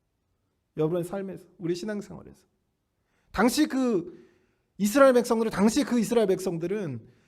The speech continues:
성전을 세우는 것, 자기 집을 세우는 것이 아니라 성전을 세우는 것이 하나님을 첫 번째로 세우는 거였어요. 내 삶에, 내 신앙에 첫 번째로 하나님을 모시는 것이었습니다. 성전을 세우는 게.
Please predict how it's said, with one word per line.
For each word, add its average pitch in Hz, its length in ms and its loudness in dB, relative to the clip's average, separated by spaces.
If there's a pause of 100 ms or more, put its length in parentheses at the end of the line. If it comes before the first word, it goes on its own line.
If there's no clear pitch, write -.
(140)
성전을 320 640 6
세우는 262 340 2
것, 208 100 0
자기 220 300 -2
집을 269 340 2
세우는 285 300 4
것이 247 160 4
아니라 208 180 -2
성전을 254 440 -4
세우는 220 300 -6
것이 185 160 -8
하나님을 190 280 -6
첫 233 140 -10
번째로 214 320 -4
세우는 165 260 -8
거였어요. - 320 -20 (2250)
내 240 240 10
삶에, 262 340 2
내 220 100 6
신앙에 226 460 -4
첫 - 180 -20
번째로 247 300 0
하나님을 185 400 -2
모시는 139 340 -8
것이었습니다. - 480 -20
성전을 202 360 -6
세우는 - 340 -20
게. - 80 -20